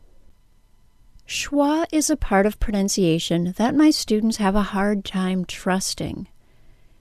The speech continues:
It seems unnatural to allow the vowel sound to be so small in these words. Practice pronouncing these words using that very tiny uh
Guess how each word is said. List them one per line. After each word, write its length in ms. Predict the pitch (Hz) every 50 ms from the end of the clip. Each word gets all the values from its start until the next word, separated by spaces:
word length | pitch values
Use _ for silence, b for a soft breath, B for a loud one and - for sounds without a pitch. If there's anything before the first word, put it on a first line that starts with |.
| - - -
It 160 | - 208 208 -
seems 440 | - - 262 262 269 269 269 - - -
unnatural 760 | 220 220 240 269 269 240 226 220 220 214 - - 190 156 156 160
to 180 | - - 180 175
allow 220 | 170 180 180 190
the 120 | 202 247
vowel 360 | 233 208 202 185 180 180 180 185
sound 420 | - - 180 170 175 185 214 -
to 120 | - - 202
be 180 | - 202 202
so 380 | 202 - - 190 175 175 175 202
small 600 | 214 - - - - 185 170 160 151 156 160 165
in 140 | 165 165 170
these 300 | 165 175 170 175 - -
words. 520 | 208 226 240 233 190 - - - - - - - _ _ _ - - - - - - - _ _ _ - - - _ - -
Practice 560 | - - 233 233 240 247 - - - 180 -
pronouncing 680 | - - - 185 185 185 180 175 180 - 185 180 180
these 240 | 170 180 175 175 -
words 320 | 185 185 180 175 170 160 165
using 540 | 165 175 202 214 220 226 - 247 226 208
that 200 | 185 165 156 -
very 600 | - - 180 190 185 214 233 262 269 269 269 262 - -
tiny 540 | - - 226 220 220 214 208 208 208 208 - _ _ - - _ _ - -
uh 140 | 180 180